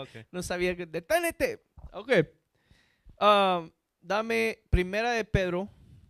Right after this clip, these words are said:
Speaker 2: capítulo dos, versículo veintiuno. Vamos a ver otro ejemplo de cómo Cristo sabe controlar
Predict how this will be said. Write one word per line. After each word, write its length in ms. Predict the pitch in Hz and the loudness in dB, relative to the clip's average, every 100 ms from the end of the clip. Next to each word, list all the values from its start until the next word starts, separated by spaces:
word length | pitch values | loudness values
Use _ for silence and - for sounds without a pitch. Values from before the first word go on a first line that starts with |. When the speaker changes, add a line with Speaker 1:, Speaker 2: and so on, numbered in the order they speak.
| _ _ | _ _
Speaker 2:
capítulo 640 | - 170 - 180 196 185 165 | -14 -8 -8 -4 -2 0 0
dos, 640 | 185 240 - - - _ | 2 2 -2 -14 -18 _
versículo 540 | 165 151 - 170 175 170 | -12 -12 -12 -14 -8 -8
veintiuno. 560 | 156 143 139 127 117 _ _ _ _ _ _ _ _ _ _ _ _ _ _ _ _ _ _ _ - | -8 -10 -8 -8 -10 _ _ _ _ _ _ _ _ _ _ _ _ _ _ _ _ _ _ _ -10
Vamos 340 | 143 180 - | -6 -6 -4
a 60 | 165 | 0
ver 300 | 160 160 - _ _ _ _ | 0 0 -8 _ _ _ _
otro 340 | - 233 240 240 233 - _ _ _ _ _ _ _ | 2 2 2 -2 -4 -8 _ _ _ _ _ _ _
ejemplo 840 | 180 175 - - 247 240 165 135 139 _ _ _ _ | -6 -6 -8 -4 -4 0 0 0 -2 _ _ _ _
de 200 | 170 165 | -6 -4
cómo 440 | 190 185 175 175 _ _ | -6 -4 -6 -8 _ _
Cristo 680 | 233 277 - - 254 254 _ _ _ | -2 -2 -6 -2 -2 -2 _ _ _
sabe 580 | - - 233 233 226 226 | -14 -6 -2 -2 -4 -8
controlar 680 | - 170 156 156 165 185 | -8 -6 -2 0 0 0